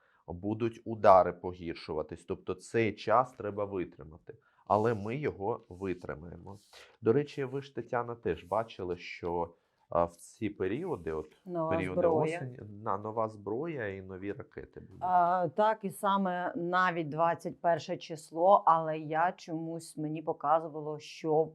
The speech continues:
Speaker 2: цей удар буде на Київ.
Speaker 1: Ви, ви знаєте, він буде на Київ дуже скоро. А, просто,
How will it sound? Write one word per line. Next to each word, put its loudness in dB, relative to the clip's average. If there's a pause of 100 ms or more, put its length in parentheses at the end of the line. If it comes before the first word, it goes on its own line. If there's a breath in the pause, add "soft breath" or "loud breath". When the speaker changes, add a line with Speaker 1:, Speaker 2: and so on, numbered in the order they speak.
(120)
Speaker 2:
цей -4
удар 0
буде -6
на -6 (140)
Київ. -4 (580)
Speaker 1:
Ви, -2
ви -6
знаєте, -4
він -4
буде -2
на -6
Київ -10 (460)
дуже 0
скоро. -6 (200)
А, 2
просто, 2